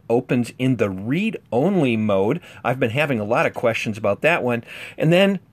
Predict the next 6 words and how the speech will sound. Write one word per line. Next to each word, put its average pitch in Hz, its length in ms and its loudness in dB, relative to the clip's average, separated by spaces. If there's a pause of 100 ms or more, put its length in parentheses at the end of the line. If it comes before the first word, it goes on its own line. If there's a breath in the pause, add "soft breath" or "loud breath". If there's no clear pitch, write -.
something 151 420 2
that 135 200 2
recently 131 520 -2
happened 135 460 0
in, 117 400 0
in, 113 260 -2